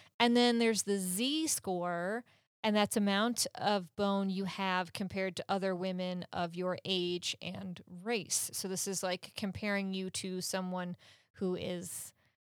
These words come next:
kind of comparable, not the, air quotes, "healthy young woman," uh, which, again, the fuck is that? Um,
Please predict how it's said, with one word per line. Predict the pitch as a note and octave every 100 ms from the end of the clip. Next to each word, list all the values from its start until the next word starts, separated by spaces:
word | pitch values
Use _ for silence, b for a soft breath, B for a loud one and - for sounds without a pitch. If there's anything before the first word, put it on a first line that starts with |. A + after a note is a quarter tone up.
| _
kind | - F3+
of | F3 -
comparable, | G3 F#3+ F3 E3 D3
not | F3 F3+ -
the, | E3 D#3+ - b _ _
air | G#3
quotes, | F#3 G3 F#3 - - -
"healthy | - D#4+ D#4 - D4
young | G3+ C4 A3+ F#3+ E3
woman," | C4+ B3+ D3 A#1 - - _ _ _ _
uh, | G3 F3 E3+ - - F3+ _ _ _ _
which, | G3 F#3+ F#3+
again, | F#3 F#3 F#3 F3 - _ _ _ _ _
the | - E3+
fuck | - G#3 -
is | A3 -
that? | B3 B3+ A#3+ - - B B B B _
Um, | G#3 G3 G3 F#3+ F#3 F3+